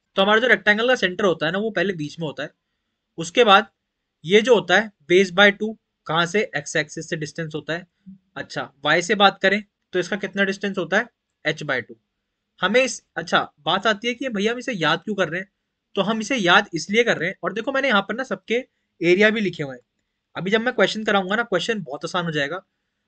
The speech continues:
हमारा। देखो जिसने इन वैल्यूज को याद कर लिया ना, h by टू, b by टू, या फिर जो मैंने लिखी हुई है फ़ोर आर by थ्री पाई, इनको याद करने से आपका क्वेश्चन इतना आसान हो जाएगा कि आपको लगेगा ही नहीं कि मैं कुछ बहुत हार्ड चीज कर रहा हूँ।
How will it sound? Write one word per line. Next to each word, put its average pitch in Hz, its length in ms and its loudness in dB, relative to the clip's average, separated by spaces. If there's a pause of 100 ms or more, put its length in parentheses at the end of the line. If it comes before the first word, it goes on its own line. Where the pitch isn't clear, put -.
(120)
हमारा। 196 340 2
देखो 202 300 -6 (120)
जिसने 226 360 -2 (540)
इन 214 160 -4
वैल्यूज 190 360 2
को 247 100 0
याद 214 200 6
कर 170 100 0
लिया 156 180 -2
ना, 196 160 -4
h 160 220 -6
by 170 200 4
टू, 165 220 -4
b 160 200 -2
by 160 180 2
टू, 170 140 -4
या 160 120 0
फिर 170 140 -6
जो 165 120 -4
मैंने 170 160 -2
लिखी 165 200 -6
हुई 165 100 -6
है 170 80 -2
फ़ोर 165 340 -2 (100)
आर 151 160 -2
by 156 180 -2
थ्री 156 220 -8
पाई, 147 240 -4 (800)
इनको 208 280 -2
याद 226 240 6
करने 220 240 -2
से 240 80 0
आपका 233 220 2
क्वेश्चन 214 320 0
इतना 196 220 0
आसान 214 240 0
हो 196 80 -2
जाएगा 160 280 0
कि - 200 -12
आपको 180 260 -4 (320)
लगेगा 202 320 2
ही 220 60 2
नहीं 214 140 -4
कि 247 100 -10
मैं 240 120 -8
कुछ 226 180 -8
बहुत 165 300 -4
हार्ड 170 180 -2
चीज 170 180 -8
कर 156 120 -8
रहा 165 80 -6
हूँ। 208 100 -10